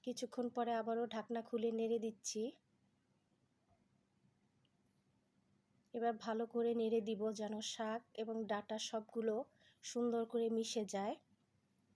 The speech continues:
এবং শাকটা সিদ্ধ হওয়া পর্যন্ত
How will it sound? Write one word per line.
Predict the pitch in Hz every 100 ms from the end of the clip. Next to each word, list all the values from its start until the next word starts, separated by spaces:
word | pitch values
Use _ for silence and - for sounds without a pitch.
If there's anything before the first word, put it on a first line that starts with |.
| _ _ _ _ _ _ _ _ _ _ _ _ _ _ _ _ -
এবং | 240 226
শাকটা | 226 226 226 254
সিদ্ধ | 240 254 214 233
হওয়া | 233 226
পর্যন্ত | 226 226 226 226